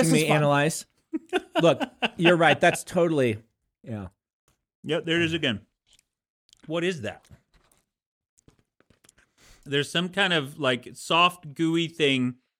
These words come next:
Speaker 3: that is not sweet. I'm gonna just call it cream, maybe?
Speaker 2: Oh, yeah. Let's make sure we put sweet cream. They might be hiding sweet cream in
Speaker 3: They're
Speaker 2: this
Speaker 3: gonna
Speaker 2: again.
Speaker 3: hide sweet cream.
Speaker 2: Yeah, they might be hiding vanilla.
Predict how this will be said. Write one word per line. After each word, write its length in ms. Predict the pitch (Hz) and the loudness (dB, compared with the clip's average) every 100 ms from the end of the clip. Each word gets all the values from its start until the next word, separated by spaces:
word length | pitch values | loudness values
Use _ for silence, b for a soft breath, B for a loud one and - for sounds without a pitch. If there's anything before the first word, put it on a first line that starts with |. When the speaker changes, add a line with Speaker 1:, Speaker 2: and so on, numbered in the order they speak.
| _ _ _ _ _ _ | _ _ _ _ _ _
Speaker 3:
that 380 | 123 113 117 - _ _ | -4 -2 -2 -4 _ _
is 300 | 131 110 - | -4 -4 -4
not 320 | 123 117 117 | -2 -2 -4
sweet. 340 | - 123 95 - _ _ _ _ _ _ | -8 -8 -8 -10 _ _ _ _ _ _
I'm 200 | 110 127 | -6 -4
gonna 200 | 127 120 | -4 -4
just 300 | 120 - - _ _ | -6 -10 -14 _ _
call 260 | - 123 113 | -8 -4 -4
it 140 | 107 _ _ | -6 _ _
cream, 580 | - _ 113 120 202 269 302 247 _ | -20 _ -12 -8 -6 -8 -10 -12 _
maybe? 380 | 294 311 320 330 | -12 -10 -8 -2
Speaker 2:
Oh, 80 | 147 | -2
yeah. 160 | 151 | 0
Let's 180 | 147 - | -2 -2
make 160 | 202 - | -4 -2
sure 220 | 196 175 170 | -2 0 0
we 140 | 147 | -2
put 180 | 147 139 | -2 -6
sweet 420 | - - 151 143 | -6 -2 -2 -2
cream. 180 | - 143 | -2 2
They 80 | 147 | 4
might 200 | 165 139 | 4 4
be 80 | 143 | 2
hiding 380 | - 151 143 131 | 2 0 2 -2
sweet 300 | - 143 139 | 0 -2 0
cream 260 | 135 120 | 0 2
in 80 | 113 | 2
Speaker 3:
They're 100 | 113 | 2
Speaker 2:
this 80 | 127 | 0
Speaker 3:
gonna 120 | 107 | 0
Speaker 2:
again. 120 | 110 | 2
Speaker 3:
hide 180 | 117 117 | 2 0
sweet 360 | - 120 113 - | -8 -10 -10 -10
cream. 260 | 120 110 | -6 -2
Speaker 2:
Yeah, 200 | 127 123 | 2 2
they 100 | 120 | 4
might 160 | 147 143 | 4 4
be 60 | 117 | 4
hiding 240 | 143 135 | 4 2
vanilla. 640 | 127 135 135 120 113 - | 0 2 4 4 0 -2